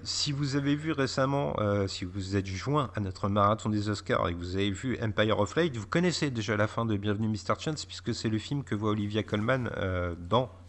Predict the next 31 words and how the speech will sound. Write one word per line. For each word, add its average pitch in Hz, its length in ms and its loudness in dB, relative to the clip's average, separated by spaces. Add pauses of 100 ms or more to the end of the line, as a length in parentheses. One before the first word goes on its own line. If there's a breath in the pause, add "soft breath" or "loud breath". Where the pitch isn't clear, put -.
Empire 85 340 0
of 87 180 -8
Light. - 300 -2 (400 loud breath)
Et 113 80 0
c'est 104 240 -2
une 107 80 2
scène 110 480 2
qui 101 260 0
est, 101 60 4
euh, 85 440 0 (120)
très 113 220 0
souvent 104 440 -2
citée 98 400 -4
dans 87 120 -2
les 80 100 -4
films 98 580 -4
ou 87 80 -2
à 82 40 4
la 87 100 -2
télévision. 87 440 -4 (600 loud breath)
Euh, 90 420 2
cette 120 220 -2
scène, 170 180 2
est-ce 117 140 -2
que 151 80 -2
tu - 100 -10
peux 131 100 -4
nous 113 120 0
la 87 100 0
décrire, 85 480 -6
Gary ? - 180 -14